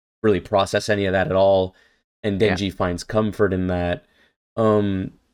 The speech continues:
Speaker 1: so, so I definitely see where you're coming from, but I think, at least for the characters that I liked, I think that twist was, was pretty effective for me.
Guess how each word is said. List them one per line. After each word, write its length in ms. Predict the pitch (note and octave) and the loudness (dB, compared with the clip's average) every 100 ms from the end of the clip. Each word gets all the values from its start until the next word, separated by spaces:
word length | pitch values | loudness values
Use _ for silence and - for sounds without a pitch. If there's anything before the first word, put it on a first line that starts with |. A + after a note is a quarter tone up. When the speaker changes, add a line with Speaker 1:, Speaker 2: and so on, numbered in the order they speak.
| _ _ _ _ _ _ _ _ _ _ | _ _ _ _ _ _ _ _ _ _
Speaker 1:
so, 600 | _ D3 C#3 C3 B2 - _ _ _ _ _ _ _ _ | _ 4 4 2 0 -6 _ _ _ _ _ _ _ _
so 200 | - D3 | 0 2
I 80 | C#3 | 4
definitely 440 | C3 D#3 F#3 D3 | 2 0 2 0
see 280 | A2 - C#3 | 0 0 2
where 260 | A#2+ A2+ A2+ | 2 4 4
you're 180 | A2 | 2
coming 320 | - G#2+ A2 A#2+ | 0 -2 -2 -2
from, 220 | D3 C3 | 0 2
but 180 | A#2+ - | 2 2
I 120 | E3 | 0
think, 540 | F3 A3+ G#3+ G3+ - _ _ _ _ _ _ _ _ _ _ _ _ _ | 0 0 0 0 -8 _ _ _ _ _ _ _ _ _ _ _ _ _
at 80 | D3+ | 0
least 220 | G3 G#3+ | 2 2
for 100 | - | 2
the 120 | E3 B2 | 2 2
characters 440 | C3 B2+ C3+ A#2+ | 2 2 0 0
that 120 | A2 | 4
I 80 | G#2 | 4
liked, 360 | F#2+ G2 A#2 - | 4 2 2 -2
I 100 | B2 | -2
think 240 | A2+ D3 B2 | 0 0 2
that 200 | G#2+ - | 0 0
twist 320 | - G2 - | -2 -2 -2
was, 340 | F#2+ F2+ F2 C#3 | -4 -4 -6 -12
was 340 | - G#2 F#2 - _ _ | -2 0 0 -6 _ _
pretty 280 | C#3 A#2 | 0 2
effective 560 | F#2+ - G2+ - F#2 F#2 | 0 0 -4 -2 -8 -8
for 140 | - F#2+ | -12 -10
me. 280 | G2 - | -12 -14